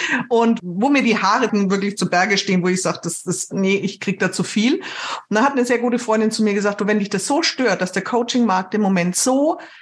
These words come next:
negativ, leider Gottes, belegt ist“, weil es ja nicht ist, weil ich habe ja ganz, also bei mir sind wirklich super Coaches, wo ich mir jedes Mal denke, „Mensch, geh raus, mach was“, ja. Und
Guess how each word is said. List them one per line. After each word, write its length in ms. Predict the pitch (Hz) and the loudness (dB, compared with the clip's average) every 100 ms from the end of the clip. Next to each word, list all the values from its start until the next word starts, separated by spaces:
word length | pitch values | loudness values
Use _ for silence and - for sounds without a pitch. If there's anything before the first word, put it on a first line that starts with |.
| - _ _ | -20 _ _
negativ, 1040 | - - 294 277 - 208 196 175 - - - _ _ _ _ _ _ | 0 0 2 -2 -2 0 0 0 -4 -14 -16 _ _ _ _ _ _
leider 340 | - 190 208 190 | -2 0 2 2
Gottes, 340 | 190 190 185 | 0 -2 -4
belegt 360 | - 185 180 185 | -2 0 0 -2
ist“, 100 | 180 | -2
weil 140 | 185 | -2
es 60 | 185 | 0
ja 240 | 202 185 | 0 2
nicht 280 | 185 185 - - | 0 -2 -8 -2
ist, 480 | 339 - - - - | 0 0 -6 -10 -4
weil 180 | 165 | -2
ich 120 | 160 170 | 0 -2
habe 140 | 156 | -2
ja 40 | |
ganz, 440 | 156 - 214 339 - | -4 -2 0 0 -2
also 200 | 196 180 | -2 0
bei 120 | - | 2
mir 260 | 196 233 269 | 4 4 2
sind 280 | 240 196 - - | 0 -2 -10 -12
wirklich 440 | 185 208 214 214 - | -2 -2 -2 -6 -6
super 440 | - 269 277 285 | 0 0 2 0
Coaches, 500 | - 190 185 - 208 | 0 -2 -2 -2 -2
wo 80 | 190 | 0
ich 80 | 190 | 0
mir 140 | 196 | 0
jedes 240 | 185 202 220 | 0 0 0
Mal 80 | |
denke, 240 | 185 190 202 | 0 0 0
„Mensch, 240 | 208 - | -2 -2
geh 160 | 220 233 | 0 2
raus, 420 | 214 359 440 403 | 2 2 2 2
mach 300 | 226 226 - | 0 0 -2
was“, 320 | 196 175 - | -4 -4 -4
ja. 240 | - - 330 - - - - - _ - | -2 0 0 -4 -12 -12 -14 -20 _ -2
Und 340 | 220 220 - | 2 2 -2